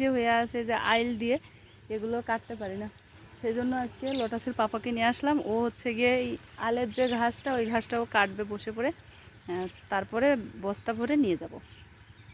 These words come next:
আর এই ঘাসগুলো কাটবো, এই ঘাসগুলো দেখো বড়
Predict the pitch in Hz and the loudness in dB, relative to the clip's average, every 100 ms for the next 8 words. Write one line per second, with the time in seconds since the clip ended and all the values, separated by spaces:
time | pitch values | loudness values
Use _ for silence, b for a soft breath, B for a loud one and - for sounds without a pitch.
0 | - - - - 226 226 269 269 285 254 | -20 -20 -20 -10 0 4 4 6 6 6
1 | 269 277 240 208 220 226 247 226 240 240 | 6 6 6 4 4 2 2 0 -2 2
2 | 240 285 247 220 226 | 2 2 0 2 4